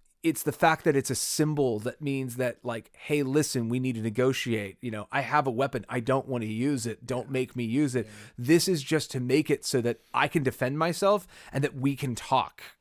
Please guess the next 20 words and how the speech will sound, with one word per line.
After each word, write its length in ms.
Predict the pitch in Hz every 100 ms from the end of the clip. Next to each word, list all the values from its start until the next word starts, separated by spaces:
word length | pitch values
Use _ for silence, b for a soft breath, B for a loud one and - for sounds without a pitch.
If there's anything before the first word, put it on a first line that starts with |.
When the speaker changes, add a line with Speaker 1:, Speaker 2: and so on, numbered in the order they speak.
| _ _ -
Speaker 1:
You 100 | 139
Speaker 2:
Yeah. 60 |
Speaker 1:
know, 80 | 117
just 240 | 139 175 208
like 140 | 196
the 80 | 202
lightsaber. 400 | 269 240 143 98
The 80 | 98
lightsaber 440 | 147 - 220 190
is 120 | 143
not 340 | 123 135 170 -
supposed 480 | - - 180 190 -
to 80 |
be 140 | 135 139
an 40 |
aggressive 440 | 131 139 139 143 151
weapon. 320 | 185 101 -
Speaker 2:
Yeah. 80 | 123 B B
Speaker 1:
It 100 |
is 100 | 143